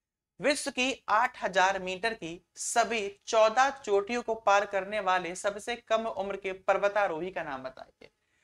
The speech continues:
यहीं पर अगर मैं दोस्तों भारत की बात कर दूं, यहीं पर अगर मैं आपसे बेटा भारत की बात कर दूं और भारत के अंदर आठ हज़ार प्लस मीटर, प्लस मीटर क्रॉस करने वाले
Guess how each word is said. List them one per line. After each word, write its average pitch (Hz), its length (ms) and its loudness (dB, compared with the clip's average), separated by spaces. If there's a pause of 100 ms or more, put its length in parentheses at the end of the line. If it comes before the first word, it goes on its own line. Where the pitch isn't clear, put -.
(220)
यहीं 208 320 6
पर 254 160 6
अगर 247 200 4
मैं 247 120 -2
दोस्तों 226 420 -2
भारत 180 380 4
की 247 80 -2
बात 214 320 2
कर 214 140 0
दूं, 143 200 -10 (220)
यहीं 190 200 -4
पर 226 160 4
अगर 220 180 2
मैं 214 120 -2
आपसे 196 320 0
बेटा 185 280 0
भारत 160 380 0
की 202 100 -4
बात 180 260 0
कर 190 160 -2
दूं 147 240 -6 (260)
और 180 140 0
भारत 185 380 2
के 214 60 -6
अंदर 190 340 -2 (140)
आठ 208 460 4 (180)
हज़ार 156 600 2 (280)
प्लस 254 360 2
मीटर, 196 420 0 (680)
प्लस 240 360 -4
मीटर 208 360 -2 (560)
क्रॉस 220 340 2
करने 202 300 0
वाले 180 440 2